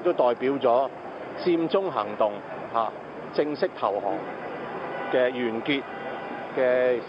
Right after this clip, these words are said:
時代。似乎就係整個行動啊，已經有個好大嘅分裂。究竟會阻啲路阻幾耐呢？呼籲香港，呃，而家仲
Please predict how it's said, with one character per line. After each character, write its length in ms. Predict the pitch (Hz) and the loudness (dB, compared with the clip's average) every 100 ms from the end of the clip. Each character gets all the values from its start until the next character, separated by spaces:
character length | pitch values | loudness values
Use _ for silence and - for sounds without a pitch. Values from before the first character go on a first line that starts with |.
| - | -6
時 120 | 110 104 | -4 2
代。 220 | 113 107 - - - - - | 2 2 -6 -10 -8 -6 0
似 160 | 190 147 | 2 2
乎 140 | 143 | 2
就 120 | 135 | 2
係 360 | 127 131 127 123 | 2 2 0 0
整 100 | - 170 | 0 2
個 120 | 202 | 2
行 200 | 147 110 113 | 2 -2 0
動 160 | 123 | 2
啊， 80 | 131 | 2
已 120 | 131 | 2
經 160 | 143 165 | 2 4
有 140 | 147 | 4
個 100 | 139 | 4
好 160 | 123 143 | 2 2
大 160 | 135 107 | 2 0
嘅 80 | |
分 240 | 110 143 127 | 0 0 0
裂。 140 | 107 - - - - - - - - | -4 -6 -10 -10 -8 -8 -8 -8 0
究 160 | 185 185 170 | 2 2 2
竟 100 | 202 220 - - 147 | 0 -2 -6 0 4
會 400 | 170 175 180 185 - - | 6 6 4 2 -6 0
阻 260 | 147 151 | 4 4
啲 120 | 196 202 | 6 4
路 180 | 151 | 2
阻 240 | 131 143 156 | 4 2 4
幾 200 | 135 156 | 2 2
耐 240 | 127 107 | 2 4
呢？ 160 | 127 127 - - - - - | 2 2 -4 -12 -12 -8 2
呼 240 | 254 226 | 6 6
籲 280 | 170 143 135 | 4 4 4
香 240 | 180 185 180 | 4 2 2
港， 360 | 139 127 160 165 - - | 4 4 2 -4 -4 2
呃， 80 | 123 123 | 4 4
而 120 | 117 | 4
家 140 | 170 | 2
仲 240 | 170 139 | 2 -2